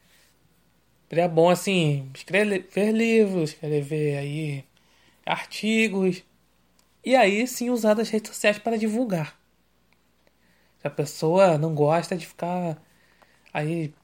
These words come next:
mas sei lá, você fa-, escreve tipo um artigo na, lá no, no Twitter, no Facebook, e a pessoa não dá muita atenção, mas fica só prestando atenção mais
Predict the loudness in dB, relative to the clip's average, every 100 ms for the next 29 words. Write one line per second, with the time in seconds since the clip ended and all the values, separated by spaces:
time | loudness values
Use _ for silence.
0 | _ _ _ -10 -2 2 4 4 0 -6
1 | -8 -8 _ _ _ _ -2 6 6 6
2 | -2 -4 -2 -2 -2 -4 -2 0 -2 -2
3 | -4 -8 _ _ _ _ _ -4 -2 0
4 | -2 -4 -8 -8 -8 -8 _ _ -12 -10
5 | -6 0 2 2 0 -2 -2 -2 -4 -2
6 | -2 -2 -2 0 2 0 0 0 2 0
7 | 0 -4 -4 -6 -6 -6 -4 -6 -8 _
8 | _ _ -20 _ _ _ _ _ _ _
9 | _ _ _ 0 2 2 0 -8 -2 0
10 | 0 -2 0 0 0 -2 0 -2 -2 -2
11 | -2